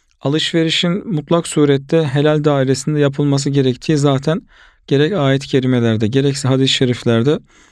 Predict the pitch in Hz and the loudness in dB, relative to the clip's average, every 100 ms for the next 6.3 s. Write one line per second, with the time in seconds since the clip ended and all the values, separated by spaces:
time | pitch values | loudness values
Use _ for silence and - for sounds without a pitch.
0 | _ - 127 151 147 143 139 139 139 135 | _ -6 -4 -2 -2 -2 0 -2 -2 -2
1 | 131 - 127 123 135 127 139 139 120 131 | -2 0 -2 0 0 0 2 2 2 2
2 | 131 - 123 123 139 131 135 131 135 135 | 0 -2 0 0 0 0 0 2 2 2
3 | 127 - 131 - 120 160 196 - - 160 | 0 2 -2 0 0 0 -2 -4 -2 0
4 | 156 147 139 127 117 - _ - - - | 2 0 0 -2 -2 -10 _ -20 -20 -20
5 | - _ _ - 143 156 165 165 170 180 | -20 _ _ -6 -4 0 0 2 2 2
6 | 190 160 170 | 0 2 0